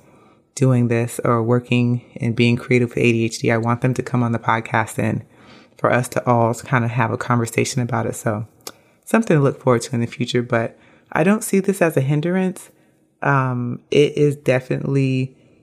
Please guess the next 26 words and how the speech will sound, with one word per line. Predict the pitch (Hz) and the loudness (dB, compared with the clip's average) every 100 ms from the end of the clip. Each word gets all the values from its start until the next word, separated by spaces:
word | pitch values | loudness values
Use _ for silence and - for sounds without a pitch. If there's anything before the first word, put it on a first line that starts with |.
| _ | _
the | 127 | -2
reason | 120 123 127 | 2 2 2
I | - 127 | 0 0
am | - 120 120 | 0 0 0
so | 120 127 | 0 -4
creative | 123 131 127 135 135 | -2 0 2 2 0
and | 117 117 | -2 -2
the | |
reason | 117 120 127 | -2 -2 0
I | 120 | -2
am | - 120 117 | 0 0 0
able | 120 117 | 0 -2
to | 120 131 | -2 -2
create | - 127 120 | 2 2 2
and | 117 117 | 0 -2
come | 120 | -4
up | 113 | -2
with | 117 | -2
so | - 127 | -2 2
many | 123 120 | 2 2
ideas | 117 113 123 120 120 - _ _ _ _ - | 0 -2 0 0 0 -6 _ _ _ _ 0
and | 135 123 | 0 4
do | 127 | 2
so | 120 131 | 2 0
many | 127 123 | 2 0
things. | 120 - 117 131 190 - | -2 -2 0 2 0 -4